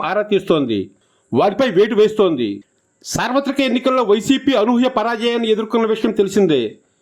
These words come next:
Why not వన్ సెవెంటీ ఫైవ్ అనే నినాదంతో ఎన్నికలకు వెళ్లి బోల్తా పడింది. పట్టుమని పది సీట్లను దక్కించుకోవడానికి తలకిందులుగా తపస్సు చేయాల్సి వచ్చింది. రెండు వేల పంతొమ్మిది నాటి ఎన్నికల్లో నూట యాభై ఒక్క సీట్లతో జయకేతనాన్ని ఎగరవేసిన చోట పదకొండు సీట్లకు పరిమితం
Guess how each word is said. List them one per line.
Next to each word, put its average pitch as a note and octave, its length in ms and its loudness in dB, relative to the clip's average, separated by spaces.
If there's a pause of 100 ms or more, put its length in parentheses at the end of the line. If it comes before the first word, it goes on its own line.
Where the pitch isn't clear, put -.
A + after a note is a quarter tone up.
(300)
Why D3+ 180 4
not C#4 120 0 (100)
వన్ A3+ 160 0
సెవెంటీ C4 220 0
ఫైవ్ B3+ 260 0
అనే A3+ 140 0
నినాదంతో A#3+ 540 -2 (100)
ఎన్నికలకు A3+ 400 -2
వెళ్లి A#3 240 0
బోల్తా G#3+ 260 0
పడింది. E3+ 420 0 (640)
పట్టుమని C4 400 0
పది A3+ 120 0
సీట్లను C4 400 -2
దక్కించుకోవడానికి A#3+ 840 0
తలకిందులుగా A3+ 560 0
తపస్సు G#3 300 -2
చేయాల్సి A3 340 0
వచ్చింది. F3 360 0 (760)
రెండు E3+ 160 2
వేల C4 240 2
పంతొమ్మిది B3+ 320 0
నాటి B3 240 -2
ఎన్నికల్లో B3 360 0
నూట A3 220 0
యాభై A3+ 300 -2
ఒక్క A3 180 -2
సీట్లతో B3 360 0
జయకేతనాన్ని A#3+ 580 0
ఎగరవేసిన A3+ 420 -2 (100)
చోట A3 160 0 (560)
పదకొండు A3 380 0
సీట్లకు B3 240 -4
పరిమితం A#3+ 380 -2